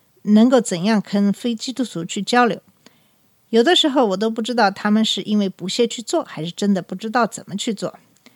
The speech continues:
难道耶稣基督真的希望我们把下一代的基督徒培养成这样的没有生存能力的人吗？当然，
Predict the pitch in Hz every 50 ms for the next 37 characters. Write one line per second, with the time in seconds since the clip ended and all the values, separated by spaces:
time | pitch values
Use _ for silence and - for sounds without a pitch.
0 | _ _ _ _ _ _ _ _ _ 240 254 311 359 349 330 285 277 311 330 320
1 | - - 311 - - 330 320 - 330 320 - 320 294 302 285 277 - - - 262
2 | 262 262 233 190 170 175 190 202 - 151 170 165 - - 254 240 220 214 208 208
3 | 180 175 180 - - 220 214 233 233 226 - - 156 160 - - 185 208 190 165
4 | 156 - - 180 196 - 233 220 208 185 175 165 175 180 180 151 - - - 185
5 | 185 - 160 156 151 143 147 160 185 220 226 208 196 180 160 160 175 196 208 226
6 | - - _ _ _ _ _ _ - _ _ _ _ _ _ _ - 254 262 262
7 | 226 208 208 208 196 220